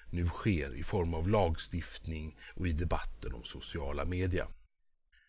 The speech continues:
Historiskt sett har överheten alltid ogillat när makten över ordet demokratiseras.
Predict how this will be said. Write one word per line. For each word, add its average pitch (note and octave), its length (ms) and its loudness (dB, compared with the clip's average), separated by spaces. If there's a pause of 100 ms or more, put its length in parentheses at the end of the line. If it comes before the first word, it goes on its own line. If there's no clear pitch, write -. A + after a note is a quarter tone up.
(640)
Historiskt F3+ 540 8
sett - 320 0 (280)
har C#3+ 100 6
överheten A#2 720 12
alltid C#3 600 8
ogillat G2 720 4
när A2 140 2
makten G#2+ 500 2
över G2 200 2
ordet F#2+ 520 2
demokratiseras. E2+ 1080 0